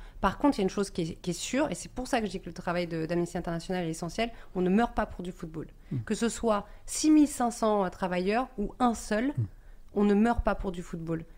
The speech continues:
Speaker 1: Moi, en fait, j'ai de l'empathie, forcément, pour les gens qui se disent, Bah, j'ai perdu, euh, mon mari, euh, j'ai perdu mon frère,
Speaker 2: Un fils.
Speaker 1: euh, pour une Coupe du Monde. Mais c'est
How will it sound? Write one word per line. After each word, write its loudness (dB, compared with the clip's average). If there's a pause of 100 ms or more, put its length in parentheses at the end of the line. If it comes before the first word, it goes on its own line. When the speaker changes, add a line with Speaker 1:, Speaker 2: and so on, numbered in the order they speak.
(140)
Speaker 1:
Moi, 8
en 6
fait, 4
j'ai -2
de -4
l'empathie, 0
forcément, 0 (200)
pour 0
les 4
gens 0 (120)
qui -8
se -2
disent, -2 (380)
Bah, 4 (100)
j'ai -2
perdu, 0
euh, 0
mon 0
mari, 0 (420)
euh, 0
j'ai -4
perdu 0
mon 0
frère, -2
Speaker 2:
Un -4
fils. -6
Speaker 1:
euh, 4 (120)
pour 4
une 4
Coupe -6
du -4
Monde. 0 (300)
Mais 0
c'est -4